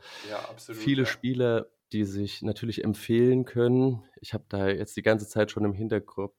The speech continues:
Speaker 2: Hinterkopf, dass da so Mannschaften wie Augsburg, wie Gladbach so richtig am Geiern sind, was dann Spieler wie Jens et cetera betrifft. Kral, der ja vielleicht zu Union geht, dass da
Speaker 1: Mhm.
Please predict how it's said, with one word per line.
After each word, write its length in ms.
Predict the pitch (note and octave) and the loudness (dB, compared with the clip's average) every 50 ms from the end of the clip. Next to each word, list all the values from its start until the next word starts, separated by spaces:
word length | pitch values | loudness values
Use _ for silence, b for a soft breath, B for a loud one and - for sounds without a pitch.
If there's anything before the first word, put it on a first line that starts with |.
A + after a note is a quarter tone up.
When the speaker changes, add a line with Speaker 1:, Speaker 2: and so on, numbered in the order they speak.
| _ _ _ | _ _ _
Speaker 2:
Hinterkopf, 560 | - G#2+ G2+ G#2 G#2+ G#2+ G#2 - A2 F#2+ - | -12 -6 -4 -2 0 0 0 -2 -4 -6 -2
dass 180 | - G2+ G2 - | -2 -2 -2 0
da 140 | - G2 F#2 | 0 0 0
so 140 | F#2+ G2 | 0 0
Mannschaften 520 | F#2+ G2 G2 G2+ - G#2 F#2 - - G2+ F2+ | 2 2 2 2 0 -6 -8 -6 -6 -4 -2
wie 160 | G2 G2 - | -2 -4 0
Augsburg, 800 | - F2+ F#2+ - - - - - F2+ F2+ F#2 F#2 F2+ F2+ - - | 0 0 0 0 -2 -10 -6 -2 0 2 2 2 0 -2 -6 -10
wie 400 | F2+ F2 F#2 F2+ F2+ F2+ F2+ F2 b b b b b b b | -6 -6 -4 -2 -2 -2 -4 -6 b b b b b b b
Gladbach 480 | - G2 F#2 G2 - - G#2 F#2+ F2+ - | 2 4 4 4 4 2 -2 -2 -2 -4
so 140 | - - G2 | -6 -8 -6
richtig 320 | - A2 G#2+ - - - | -4 -6 -6 -6 -6 -4
am 140 | G#2 F#2+ - - | -4 -4 -4 0
Geiern 440 | - F2+ F2 G2 G2+ F#2+ F2 F2+ F2 | 2 4 6 6 6 6 4 2 0
sind, 460 | D#2+ E2 F2 F2 F2 F#2 G2 G#2 G#2+ - _ _ _ - | -2 -2 -2 0 0 0 0 -2 -4 -8 _ _ _ -6
was 160 | G2+ G2 - | -6 -4 -4
dann 100 | - F#2 F2 | -6 -8 -8
Spieler 560 | - - - G#2+ G#2 G2 G2 F#2+ F#2+ F#2 F2+ | -10 -6 -2 0 2 4 4 4 4 2 0
wie 360 | G2 F#2+ F#2 F#2 F#2+ F#2 F#2 - | 0 2 4 4 2 2 0 -4
Jens 380 | - G2+ G2+ G2 G2+ G#2+ G#2 - | 2 4 6 6 6 4 0 -2
et 140 | - F#2+ - | -6 -8 -6
cetera 420 | - - G2 - G2+ F#2 F2+ F#2 F#2 | -2 -2 0 0 0 2 2 2 2
betrifft. 500 | - G2+ - - G#2+ G#2 G2 - - - | 0 -4 -6 -2 -2 -2 -2 -4 -12 -14
Kral, 480 | - - F#2 F2+ F#2+ G2 G2+ G#2+ G#2 G2+ | -6 0 4 6 8 8 8 8 6 4
der 160 | - G2 F#2+ | 2 2 4
ja 100 | F#2+ F#2+ | 2 2
vielleicht 340 | F#2 - G2 F#2+ F#2+ G2 - | 0 0 -2 -2 -2 -2 -2
zu 160 | - - F#2 | -6 -6 -4
Union 420 | - G#2 G2 F#2 F#2 F#2+ G2+ G#2 G2 | -2 -2 -2 0 0 0 2 0 2
geht, 300 | - G2 F#2+ F#2+ - - | 2 2 0 0 0 -4
dass 160 | F#2+ F#2 - - | -6 -6 -2 -4
da 220 | F#2 F2+ F2+ F#2 | -2 0 0 -2
Speaker 1:
Mhm. 220 | G#2+ A#2 B2 - | -2 -4 -12 -14